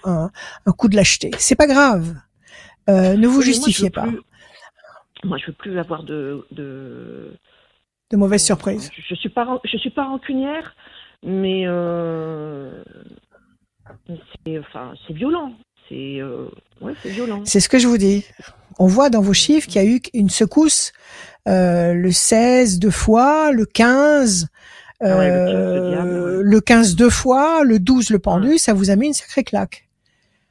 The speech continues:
Speaker 1: Parce que
Speaker 2: Ouais.
Speaker 1: vous, vous étiez vraiment dans cette histoire. Vous
Speaker 2: Mm.
Speaker 1: étiez vraiment de bonne foi.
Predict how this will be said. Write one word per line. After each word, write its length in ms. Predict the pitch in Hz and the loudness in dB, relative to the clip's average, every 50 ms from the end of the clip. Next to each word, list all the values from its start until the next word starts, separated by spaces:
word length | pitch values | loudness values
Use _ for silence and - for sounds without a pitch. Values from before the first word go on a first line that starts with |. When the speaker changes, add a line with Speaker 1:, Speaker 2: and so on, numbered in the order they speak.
| _ _ | _ _
Speaker 1:
Parce 120 | - 208 - | -4 -2 0
que 80 | - | 2
Speaker 2:
Ouais. 80 | 240 254 | 2 2
Speaker 1:
vous, 60 | 294 | 2
vous 180 | 302 262 196 - | 2 2 2 2
étiez 220 | 214 - - 226 | 0 0 0 0
vraiment 400 | 196 185 202 254 277 247 220 214 | 2 2 2 2 2 2 0 -2
dans 100 | 202 180 | -2 -2
cette 220 | 170 - 202 180 | -2 -2 -2 -2
histoire. 480 | 196 185 - - - - 170 - - _ _ _ _ _ | -4 -4 -4 -4 -6 -6 -6 -8 -12 _ _ _ _ _
Vous 80 | - 214 | -2 0
Speaker 2:
Mm. 80 | 196 226 | 0 0
Speaker 1:
étiez 220 | 185 - - 220 | 0 2 2 2
vraiment 320 | 190 208 233 269 294 330 320 | 4 4 4 4 4 2 2
de 60 | 262 | 4
bonne 180 | 220 247 233 208 | 4 4 4 2
foi. 340 | - - - 208 202 - | 0 -4 -6 -8 -8 -10